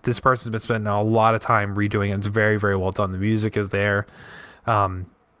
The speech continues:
but yeah, there's a lot of great things there. And there's ones that Media Molecule themselves will pick out and say, "Hey, here's the experiences you should try out." Um, and go from there. And, and you could just scroll through those are the top rated ones where people, if you like the experience, you can give it a thumbs up.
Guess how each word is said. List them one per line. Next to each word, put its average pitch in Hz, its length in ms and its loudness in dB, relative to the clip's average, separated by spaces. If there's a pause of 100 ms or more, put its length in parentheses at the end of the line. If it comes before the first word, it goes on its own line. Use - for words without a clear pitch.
(220)
but 147 80 -4
yeah, 151 180 2
there's 127 160 0
a 135 60 2
lot 139 260 2
of 143 80 0
great 143 240 0
things 151 260 0
there. 113 160 4
And 107 80 0
there's 117 140 2
ones 120 240 0
that 117 80 0
Media 120 240 2
Molecule 113 460 2
themselves 113 420 0
will 113 80 -2
pick - 240 -4
out 107 80 2
and 110 80 -4
say, 107 180 0
"Hey, 120 160 2
here's 127 360 2
the 123 100 2
experiences 113 520 -2
you 104 80 0
should - 160 -8
try 104 240 -2
out." 123 240 0 (680)
Um, 113 360 4
and 139 100 2
go 131 140 0
from 120 160 -4
there. 127 260 4
And, 104 120 -2
and 107 300 -2
you 123 140 0
could 120 120 0
just 113 240 -4 (240)
scroll 135 280 2
through 127 140 -6
those 127 260 2
are 117 60 2
the 104 140 -2
top - 520 -2
rated 127 400 4
ones 127 280 4
where 110 80 4
people, 117 300 2
if 107 100 -2
you 117 60 0
like 113 180 2
the 117 80 0
experience, 113 340 -2
you 113 40 -4
can 110 40 -4
give 107 100 0
it 98 80 -2
a - 40 -16
thumbs 107 220 0
up. 113 220 0